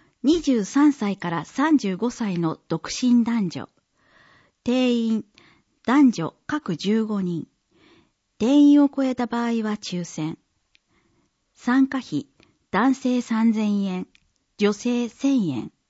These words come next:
申し込み方法、申し込みフォームからお申し込みください。キューアールコードが載っています。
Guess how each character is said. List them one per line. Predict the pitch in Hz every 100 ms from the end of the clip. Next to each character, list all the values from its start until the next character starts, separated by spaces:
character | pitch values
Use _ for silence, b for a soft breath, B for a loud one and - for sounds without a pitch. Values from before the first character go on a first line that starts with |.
| _ _ _ b b b b b b _
申 | 196 285 302
し | -
込 | 302
み | 277
方 | 269 262 240
法、 | - 165 151 - _ _ _ _ _ -
申 | 214 277
し | 277 -
込 | 285
み | 285
フ | 277 294
ォ |
ー |
ム | 240 180
か | 151
ら | 143 147
お |
申 | 175 185
し | -
込 | 170
み | 170
く | -
だ | 156 151
さ | 156
い。 | - _ _ _ _ _ _ _ _ -
キ | 277
ュ | 294
ー | 302
ア |
ー | 302
ル | 302
コ | 294
ー | 294
ド | 196
が | 156
載 | 156
っ |
て | - 147
い | 151
ま | 147
す。 | 156